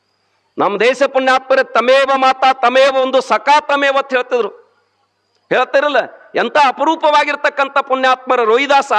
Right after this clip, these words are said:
"ತಾಯಿನೇ ಕಾಸಿ ತಂದಿ ರಾಮೇಶ್ವರ", ರೋಹಿದಾಸ ತಿಳ್ಕೊಂಡು ತಾಯಿ ತಂದಿಗೆ ತೊಟ್ಲಾಗ ಕುಣಿಸಿ ತೂಗುತ್ತಿದ್ದ ತಾ ಕೊತಗೊಂದು ಬ್ರಾಹ್ಮಣರೆಲ್ಲರೂ "ಕಾಸಿಗೆ ಬಡದಿರಂದು,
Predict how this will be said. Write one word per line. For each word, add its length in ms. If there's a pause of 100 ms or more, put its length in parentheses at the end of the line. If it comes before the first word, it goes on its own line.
(180)
"ತಾಯಿನೇ 440
ಕಾಸಿ 500
ತಂದಿ 340
ರಾಮೇಶ್ವರ", 580 (300)
ರೋಹಿದಾಸ 680
ತಿಳ್ಕೊಂಡು 680 (300)
ತಾಯಿ 320
ತಂದಿಗೆ 440
ತೊಟ್ಲಾಗ 520
ಕುಣಿಸಿ 420
ತೂಗುತ್ತಿದ್ದ 720
ತಾ 260
ಕೊತಗೊಂದು 720 (260)
ಬ್ರಾಹ್ಮಣರೆಲ್ಲರೂ 800
"ಕಾಸಿಗೆ 540
ಬಡದಿರಂದು, 1040